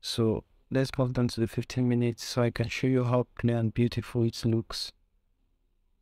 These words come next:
You're seeing that sell side have been engaged here already. I'm looking for the buy side liquidity resting above this relative equal highs now. That's a kind of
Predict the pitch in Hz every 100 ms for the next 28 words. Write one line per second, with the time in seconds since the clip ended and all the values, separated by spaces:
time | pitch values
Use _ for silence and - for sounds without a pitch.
0 | _ _ _ _ _ _ - - - 123
1 | 120 107 - 127 120 - 117 110 101 113
2 | 101 104 107 110 120 117 - - - 110
3 | 110 113 110 104 113 123 _ - _ _
4 | _ 120 110 113 120 117 - 113 101 -
5 | - 117 123 123 127 113 110 107 120 113
6 | - 110 110 120 - 120 110 110 117 113
7 | 117 - _ _ _ - 120 - 120 113
8 | 110 117 - 110 - 98 104 - 95 90
9 | - 107 92 - _ _ _ _ _ _
10 | - 113 - - - 117 - 120 117 104